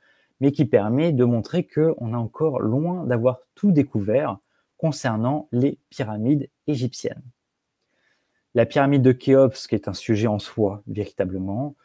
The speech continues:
Euh, je vous explique vite fait comment a été découverte cette pièce secrète, qui, je pense que de notre vivant, nous ne verrons jamais, hein,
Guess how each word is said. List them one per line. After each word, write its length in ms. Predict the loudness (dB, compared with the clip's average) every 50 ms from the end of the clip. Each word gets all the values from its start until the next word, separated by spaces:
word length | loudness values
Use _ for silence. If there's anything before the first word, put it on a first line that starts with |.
| _ _ _ _ _ -4
Euh, 1200 | -2 0 0 0 0 0 0 -2 -2 -4 -4 -4 -6 -6 -6 -6 -6 -6 -6 -8 -8 -8 -8 -8 -8
je 160 | -6 -2 0
vous 180 | 0 0 0 0
explique 320 | -2 -2 -2 0 0 0
vite 200 | 0 -2 -4 -4
fait 220 | -4 -2 -2 -2 -2
comment 240 | -2 -4 -4 -2 -2
a 40 |
été 140 | -4 -2 -2
découverte 320 | -2 -2 -2 -2 -4 -4 -4
cette 220 | -6 -12 -12 -10
pièce 260 | -10 -10 -10 -8 -10
secrète, 600 | -8 -6 -4 -4 -4 -4 -6 -6 -6 -6 _ -12 -12 -12 _ _ _ _ _ _ _ _ _ _
qui, 280 | -6 -4 -2 -2 -2
je 140 | -2 -4 -8
pense 300 | -6 -4 -2 -2 -2 -4
que 580 | -8 _ -4 -2 -2 0 -2 -2 -4 -6 -8 -10 -14 -16 -18
de 200 | -14 -12 -10 -6
notre 200 | -4 -4 -4 -4
vivant, 400 | -4 -4 -4 -2 -2 -2 -4 -4
nous 100 | -4 -6
ne 80 | -6
verrons 300 | -8 -8 -8 -6 -8 -8
jamais, 420 | -4 -4 -4 -2 0 0 0 0 -2
hein, 260 | -2 -4 -6 -8